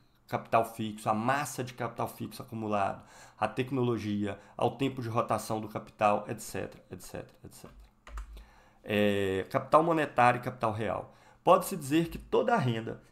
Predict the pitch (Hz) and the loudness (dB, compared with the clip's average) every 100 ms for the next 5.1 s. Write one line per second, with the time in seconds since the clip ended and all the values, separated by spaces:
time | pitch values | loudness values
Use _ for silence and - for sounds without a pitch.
0 | _ 117 117 - 117 107 117 120 - 151 | _ 0 0 2 6 6 6 0 0 2
1 | 165 165 160 151 165 - - 101 95 - | 2 2 0 0 -2 -4 -4 -2 -4 0
2 | 185 202 202 202 202 - 107 104 - - | 2 2 -2 -2 -2 -2 -2 -4 -6 -20
3 | - - 208 208 220 185 175 - 196 175 | -4 4 4 4 2 2 0 -2 -2 2
4 | 165 170 170 175 143 131 131 170 170 104 | 2 4 0 0 2 2 2 -4 -2 -6